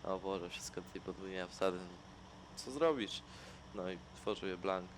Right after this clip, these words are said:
Mi się naprawdę bardzo podobają. Banner, miniaturka, nie wiem, jakoś trafił w moje gusta, gdyż, no,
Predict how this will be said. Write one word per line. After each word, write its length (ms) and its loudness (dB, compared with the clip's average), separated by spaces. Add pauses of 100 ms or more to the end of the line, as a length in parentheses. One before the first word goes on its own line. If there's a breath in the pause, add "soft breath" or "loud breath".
(760 loud breath)
Mi 140 -2
się 140 -2
naprawdę 560 4
bardzo 360 2
podobają. 560 6
Banner, 440 8 (420 loud breath)
miniaturka, 640 2 (600)
nie 60 -2
wiem, 180 -2
jakoś 400 -2
trafił 380 4
w 60 -6
moje 240 6
gusta, 420 0 (160)
gdyż, 300 -2 (760 loud breath)
no, 80 -2